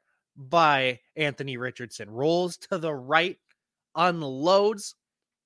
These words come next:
But that's seventy-four yards. That is a seventy-four yard pass. You cannot underthrow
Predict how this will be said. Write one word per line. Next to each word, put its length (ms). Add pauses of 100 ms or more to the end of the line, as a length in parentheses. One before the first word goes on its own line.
(1700)
But 140
that's 220
seventy-four 640
yards. 520 (500)
That 260 (300)
is 260 (320)
a 100
seventy-four 1400
yard 360
pass. 400
You 220
cannot 720 (400)
underthrow 960